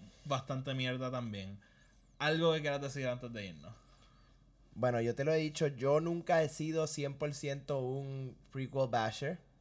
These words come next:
Speaker 2: Yo he
Speaker 1: Ujú.
Speaker 2: sido un prequel acceptor y if I'm gonna love something, lo voy a ver todo. I'm gonna love it all.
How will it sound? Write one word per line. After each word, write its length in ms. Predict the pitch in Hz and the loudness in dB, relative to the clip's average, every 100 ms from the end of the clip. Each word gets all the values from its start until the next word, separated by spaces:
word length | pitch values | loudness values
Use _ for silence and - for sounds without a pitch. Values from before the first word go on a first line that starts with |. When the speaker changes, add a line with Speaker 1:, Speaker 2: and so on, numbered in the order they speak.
| - | -8
Speaker 2:
Yo 200 | 135 131 | -2 0
he 40 | |
Speaker 1:
Ujú. 80 | 160 | 0
Speaker 2:
sido 260 | 139 139 135 | 0 0 0
un 120 | 131 | -2
prequel 540 | - 143 135 139 127 | -6 -6 0 2 2
acceptor 840 | 113 - 139 127 - 139 135 131 - | 0 0 -2 -2 -2 0 2 0 -4
y 360 | 117 110 110 104 - - _ - - _ - - _ - - - - - _ _ _ _ _ _ - _ _ | -6 -4 -4 -6 -16 -20 _ -20 -20 _ -20 -20 _ -16 -16 -18 -20 -20 _ _ _ _ _ _ -20 _ _
if 140 | - 147 | 0 6
I'm 180 | 156 175 | 6 8
gonna 200 | 196 185 | 8 10
love 220 | 175 170 | 8 8
something, 580 | - 160 147 160 151 151 - - _ - | 0 -2 -2 -6 -4 -8 -16 -20 _ -18
lo 160 | - 120 | -4 0
voy 100 | 123 | 4
a 80 | 120 | 4
ver 160 | 120 110 | 2 -2
todo. 460 | 120 110 107 104 | -2 -2 -2 -4
I'm 100 | 98 | -6
gonna 140 | 107 101 | -6 -4
love 200 | 101 101 | -4 -4
it 80 | 101 | -2
all. 300 | 95 92 | -2 -4